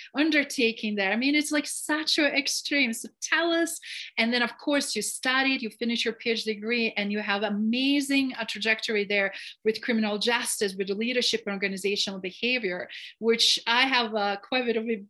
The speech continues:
background in same area, but not P H D degree. And I kudo you for studying, putting that out. So please give us a little bit, what was going on in your mind when you were making all these decisions and how you landed where you're today?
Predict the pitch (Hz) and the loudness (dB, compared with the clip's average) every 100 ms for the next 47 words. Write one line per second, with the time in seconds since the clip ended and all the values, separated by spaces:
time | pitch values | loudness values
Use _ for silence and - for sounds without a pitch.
0 | - 226 214 226 214 214 220 220 - 233 | 0 2 2 4 2 2 -2 -4 -2 0
1 | 226 214 247 240 226 214 220 247 247 - | 0 2 4 4 4 2 0 0 -2 -2
2 | 226 220 214 208 226 220 202 190 185 - | 0 0 -2 -2 2 2 2 -2 -6 -6
3 | - 330 240 208 190 196 190 - - - | -2 2 4 4 2 0 -4 -12 -16 -6
4 | 214 208 - 285 269 277 240 220 220 262 | -2 -2 -2 2 4 4 2 -2 -2 -2
5 | 247 226 214 220 254 - 202 - - 349 | -2 0 2 0 -2 -6 -10 -8 -2 2
6 | 311 208 190 - - - 403 370 277 - | 2 2 -2 -4 -6 -2 2 4 2 0
7 | 254 302 320 262 226 220 277 349 302 262 | -4 -2 0 0 -2 -2 -2 0 2 0
8 | 226 190 233 226 220 214 208 208 233 226 | -2 -4 0 2 2 0 0 -2 -2 0
9 | 208 202 196 190 - - - - 220 226 | 0 0 0 -2 -8 -16 -18 -6 0 0
10 | 208 202 214 240 262 233 226 214 208 202 | 0 0 0 0 0 2 2 0 -2 -4
11 | - 208 202 202 185 175 185 - 226 285 | -4 0 0 0 -4 -8 -6 -6 -2 0
12 | 285 220 214 233 233 220 208 214 226 240 | 0 -2 -2 -2 0 -2 -2 -2 -4 -6
13 | - 226 262 339 - - | -8 -4 -4 -2 -4 -6